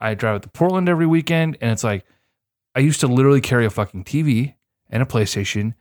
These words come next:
and a bundle of fucking games in these big cases. And now everything I need fits: a controller, a charger, all my games, and a fucking T V all fit in one little Switch case, which fits in a side pocket in my backpack. Yeah, games like Skyrim or Doom are, are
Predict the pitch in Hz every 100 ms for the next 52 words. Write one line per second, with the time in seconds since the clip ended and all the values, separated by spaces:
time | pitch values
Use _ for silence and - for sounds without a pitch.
0 | _ - 104 92 104 113 139 139 - 135
1 | 143 120 107 123 92 101 - 82 - -
2 | 104 95 120 120 - 131 127 90 101 -
3 | _ _ _ - 123 135 135 - 120 123
4 | 147 143 156 143 127 127 104 - 110 101
5 | - - 98 - 139 156 104 - 123 127
6 | 135 131 110 117 135 113 110 110 107 -
7 | _ _ 113 101 - 120 117 120 - -
8 | 127 120 110 98 104 - - 107 101 98
9 | 107 101 98 104 - 90 90 - - -
10 | _ 107 - 113 - 101 - - 110 -
11 | 110 - 98 95 90 - - - _ _
12 | 202 156 - _ 131 131 139 143 135 -
13 | 139 151 135 101 92 120 139 113 98 -
14 | 104 101